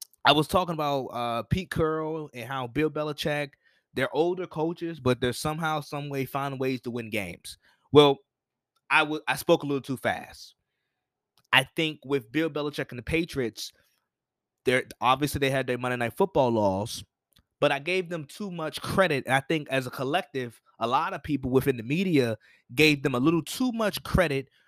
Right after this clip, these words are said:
for beating up on the Lions and Browns, who over the past, well, historically haven't been great. And then in recent memory haven't been great as well. There are some pieces that I like on, with Cleveland and Detroit,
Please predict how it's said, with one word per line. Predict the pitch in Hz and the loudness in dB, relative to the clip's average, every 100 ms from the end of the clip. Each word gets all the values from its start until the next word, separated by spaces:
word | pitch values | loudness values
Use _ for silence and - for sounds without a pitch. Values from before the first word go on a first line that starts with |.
| _ | _
for | - 156 | 2 2
beating | 139 185 180 160 | 6 4 4 2
up | 156 160 | 2 2
on | 147 139 131 | 2 -2 0
the | 123 | -2
Lions | 131 135 139 131 127 113 | 0 -2 -2 -6 -8 -8
and | 131 120 | -8 -2
Browns, | 117 104 87 123 - - | 0 0 -2 -14 -18 2
who | 180 165 151 _ _ - | 6 6 4 _ _ 6
over | 147 | 6
the | - | 6
past, | 151 135 127 - - _ - | 2 2 -2 -6 -16 _ 2
well, | 139 202 - | 4 4 2
historically | 120 - 180 147 123 107 | -4 2 4 4 2 -2
haven't | 117 113 110 | -2 -2 -6
been | 104 | -10
great. | 98 117 95 - - _ _ _ | -6 -4 -4 -8 -20 _ _ _
And | 151 151 | 2 4
then | 143 | 2
in | 139 | 2
recent | 131 151 131 | 0 0 0
memory | 135 127 104 98 | 0 -2 -4 -4
haven't | 113 95 95 | -6 -8 -14
been | 95 | -16
great | 95 90 | -12 -12
as | 90 | -10
well. | 104 90 - _ _ _ _ _ | -10 -10 -12 _ _ _ _ _
There | 160 | 8
are | 156 | 8
some | 151 135 | 2 0
pieces | 165 139 135 | 0 0 -2
that | 123 120 | 0 0
I | |
like | 120 127 120 | 2 0 -2
on, | 120 120 120 | -12 -10 -6
with | 120 | -6
Cleveland | - 156 156 135 131 120 - | -4 -2 -2 -2 -6 -8 -4
and | 120 135 135 110 | -2 0 -2 -4
Detroit, | 101 101 - 131 113 101 | -8 -8 -4 0 0 -2